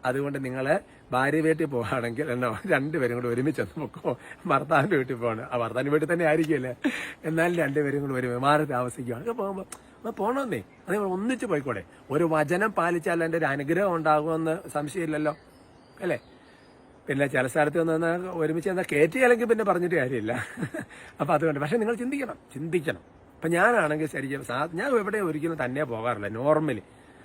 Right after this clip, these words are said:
അതെ, അങ്ങനെ രണ്ട് മൂന്ന് പ്രദേശവും പിന്നെ നമ്മുടെ ശുശ്രൂഷ ആരെങ്കിലും ഒക്കെ കാണും കൂട്ടത്തില്. അപ്പൊ ഒരുമിച്ച് ഒറ്റയ്ക്ക് അങ്ങനെ,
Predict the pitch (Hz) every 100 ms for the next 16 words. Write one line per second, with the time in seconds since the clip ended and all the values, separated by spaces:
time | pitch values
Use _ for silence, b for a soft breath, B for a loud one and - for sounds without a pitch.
0 | B - - 95 92 95 117 214 214 185
1 | 180 185 151 147 147 170 160 135 143 135
2 | 143 139 127 131 139 123 113 233 311 302
3 | 180 127 117 113 113 95 - B B B
4 | - 127 131 139 220 349 320 180 - 339
5 | 311 254 247